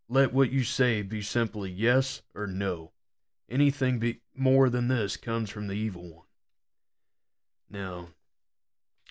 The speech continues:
I took a note a while ago, uh, on these verses here. Uh, I wrote, "Swearing an o-, oath in court could be considered heretical based on these verses.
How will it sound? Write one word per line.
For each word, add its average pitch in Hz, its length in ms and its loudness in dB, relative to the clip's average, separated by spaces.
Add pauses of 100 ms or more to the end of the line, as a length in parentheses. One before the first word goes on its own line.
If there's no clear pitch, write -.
I 135 80 -10
took 165 200 4
a 143 60 0
note 120 240 4
a 98 60 0
while 98 340 0
ago, 90 460 -6 (520)
uh, 87 280 -10 (280)
on 113 200 -6
these 95 260 -6
verses 95 540 -10
here. 90 320 -14 (840)
Uh, - 200 -20 (880)
I 120 60 -6
wrote, 120 380 0
"Swearing 135 540 4
an 123 60 2
o-, 127 320 2
oath 139 280 4
in 113 200 -2
court 123 560 2
could 139 200 -2
be 117 140 2
considered 104 540 -2
heretical 101 580 -2
based 101 380 -4
on 98 100 -2
these 98 160 -4
verses. 95 560 -6